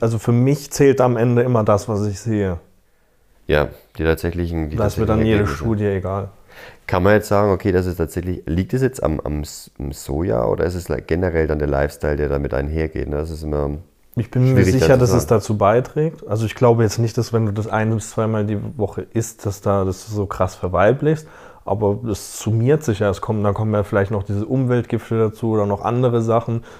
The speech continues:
Speaker 1: die östrogenfördernd sind und dann hast du am Ende ein riesengroßes Desaster.
Speaker 2: Ja, irgendwas scheint auf jeden Fall dazu zu führen, dass wir definitiv in dem Lebensstil,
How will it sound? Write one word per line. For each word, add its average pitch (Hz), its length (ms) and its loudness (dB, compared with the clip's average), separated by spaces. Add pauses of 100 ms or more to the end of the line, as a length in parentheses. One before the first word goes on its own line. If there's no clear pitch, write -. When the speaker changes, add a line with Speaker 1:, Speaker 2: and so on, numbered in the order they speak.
(140)
Speaker 1:
die 117 160 2
östrogenfördernd 110 960 0
sind 107 360 -4
und 101 440 -4
dann 101 300 -2
hast 98 240 -8
du 98 40 -4
am 98 140 -4
Ende 110 380 -2 (720)
ein 123 120 0
riesengroßes 117 600 4
Desaster. 107 640 -2 (720)
Speaker 2:
Ja, 82 260 4
irgendwas 123 340 2
scheint 117 220 2
auf 107 120 -2
jeden 104 200 -2
Fall 98 160 0
dazu 90 240 0
zu 90 160 -8
führen, 92 320 -2
dass 85 200 -8
wir 78 360 0 (920)
definitiv 85 540 -2
in 80 80 -4
dem 73 160 -2
Lebensstil, 87 800 -2